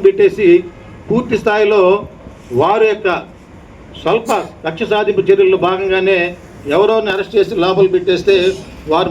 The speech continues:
మాట్లాడకుండా ఉంటే మనం ఏదో ఇక్కడ పై చేయి సాధిద్దామనే ఆలోచనతో ఉన్నారు తప్ప అది ఎక్కడ జరగదన్న, అది ఎక్కడా జరగదు. ఎందుకంటే ఒక గొంతు నొక్కినంత మాత్రం అన్ని గొంతులు ఆగవు. ఎవరెవరు ప్రశ్నించే వాళ్ళు ఖచ్చితంగా ఉంటానే ఉంటారు. అది తెలుసుకుంటే అందరికీ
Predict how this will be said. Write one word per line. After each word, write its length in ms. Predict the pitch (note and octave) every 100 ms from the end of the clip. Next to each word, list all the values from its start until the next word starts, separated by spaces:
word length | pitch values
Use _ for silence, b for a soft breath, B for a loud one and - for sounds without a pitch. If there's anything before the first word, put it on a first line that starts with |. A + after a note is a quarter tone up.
| E3
మాట్లాడకుండా 540 | F#3+ G3+ F3 F#3 F#3 F3 E3+ - - D#3
ఉంటే 200 | F3+ F#3 F3+ F3+ - -
మనం 180 | C#3+ G3 G#3
ఏదో 120 | G#3 G#3
ఇక్కడ 160 | G3 E3+
పై 80 | F3 G3
చేయి 140 | F#3+
సాధిద్దామనే 440 | F3+ F3+ E3+ F3 E3+
ఆలోచనతో 360 | F3+ F3 F3 E3
ఉన్నారు 200 | D#3+ E3 D#3
తప్ప 160 | D#3 G3 E3 D#3+ - - -
అది 100 | E3 G#3
ఎక్కడ 160 | C4 B3+
జరగదన్న, 380 | G#3+ G#3+ F#3+ D3+ - -
అది 100 | - E3+
ఎక్కడా 220 | E3 A3+ G#3+
జరగదు. 260 | G3 F#3+ D3 D#3
ఎందుకంటే 440 | G#3 G#3+ G#3 F#3+ E3 G3 - A#2+
ఒక 100 | C#3 E3+
గొంతు 180 | F#3+ A#3
నొక్కినంత 340 | A3 G#3+ G#3 G3 G3
మాత్రం 200 | G3+ G#3
అన్ని 120 | G3 G3
గొంతులు 200 | F#3+ F3+ F3
ఆగవు. 180 | G3+ - - - - - - - - C#3
ఎవరెవరు 320 | A3 B3 G#3
ప్రశ్నించే 280 | G3+ G#3 G#3+
వాళ్ళు 140 | A3 F3+
ఖచ్చితంగా 300 | F3+ G3+ G3
ఉంటానే 280 | F#3 G3+ G3 D#3+
ఉంటారు. 240 | D3 C3+ - - -
అది 100 | - G3
తెలుసుకుంటే 340 | A3+ - B3 G3
అందరికీ 240 | G#3 G3